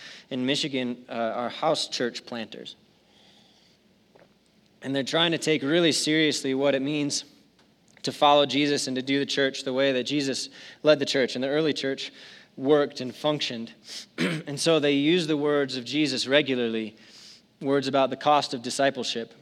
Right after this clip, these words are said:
And they say, "Hey, do you wanna, do you wanna follow Jesus? Well, this is what it costs. Before you say yes, before we baptize you, you need to know you might lose your job."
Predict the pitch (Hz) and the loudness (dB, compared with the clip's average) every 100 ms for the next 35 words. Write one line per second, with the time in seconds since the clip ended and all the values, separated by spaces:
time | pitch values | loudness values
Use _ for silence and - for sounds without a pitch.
0 | - 165 131 123 127 139 151 127 123 127 | -10 -4 -2 2 2 4 2 0 -2 -4
1 | 117 113 - _ - 131 127 - 131 117 | -6 -8 -16 _ -10 -8 -8 -2 0 0
2 | 113 160 139 117 127 123 117 107 113 107 | 0 0 0 -2 -2 -4 -4 -2 -2 -4
3 | - 160 120 - - 117 - 117 110 117 | 0 2 2 2 -6 -10 -6 -2 -2 -2
4 | 110 120 117 - 113 120 110 120 123 - | 0 0 0 -4 -10 -10 -6 -4 -4 -2
5 | 120 110 107 107 110 104 104 123 120 101 | -6 -6 -8 -6 -6 -6 -6 -4 -4 -6
6 | - - - - 117 110 107 104 107 104 | -12 -20 -20 -12 -6 -6 -6 -8 -10 -6
7 | 104 104 | -4 -4